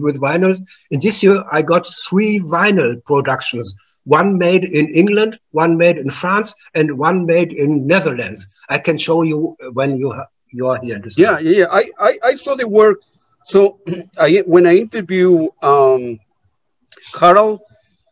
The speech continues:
Speaker 1: Yeah.
Speaker 2: he, he, he sent me the record that the two of you, like, it's like, uh, with glasses and it's, like,
Speaker 1: Okay.
Speaker 2: yellow.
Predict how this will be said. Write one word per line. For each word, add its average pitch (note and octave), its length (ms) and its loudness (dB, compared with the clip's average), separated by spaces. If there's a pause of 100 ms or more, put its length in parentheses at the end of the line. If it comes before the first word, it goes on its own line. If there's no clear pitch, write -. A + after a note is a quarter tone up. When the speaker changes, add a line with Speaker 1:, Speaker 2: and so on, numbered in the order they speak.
(180)
Speaker 1:
Yeah. E3+ 280 0
Speaker 2:
he, F3+ 60 -16
he, G3 240 -6
he G3+ 180 -6
sent A3 200 -2
me G#3+ 80 -2
the F#3+ 140 0
record F#3+ 320 0
that F3 120 2
the E3 80 -2
two F#3+ 260 2
of F#3 100 -6
you, G3 180 -2
like, - 280 0
it's D#3 220 -8
like, D3 200 -2
uh, C#3+ 160 -8
with C#3 180 -14
glasses E3+ 460 0
and D3 140 -6
it's, C#3 160 -16
like, C#3+ 180 -4
Speaker 1:
Okay. D#3 120 0
Speaker 2:
yellow. F#3 340 2